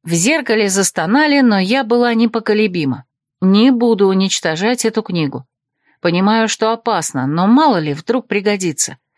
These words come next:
В конце концов, у меня ни копейки денег, и кто знает, вдруг однажды я этот суперраритет продать смогу.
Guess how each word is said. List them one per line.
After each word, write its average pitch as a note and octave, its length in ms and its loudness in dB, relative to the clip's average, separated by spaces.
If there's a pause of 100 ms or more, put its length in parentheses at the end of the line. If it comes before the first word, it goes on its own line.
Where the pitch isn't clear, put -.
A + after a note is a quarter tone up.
(220)
В - 60 -14
конце G3+ 300 -2
концов, A3 420 -2
у G3 40 -2
меня G3 280 0
ни A3 140 2
копейки A#3 560 -2
денег, G3 500 0
и E3+ 40 -4
кто D4+ 260 -2
знает, D4 380 0
вдруг B3+ 340 -2
однажды A3+ 520 0
я G#3 240 0
этот G3 220 -6
суперраритет A3+ 920 -2
продать G3+ 380 -2
смогу. D3 440 -4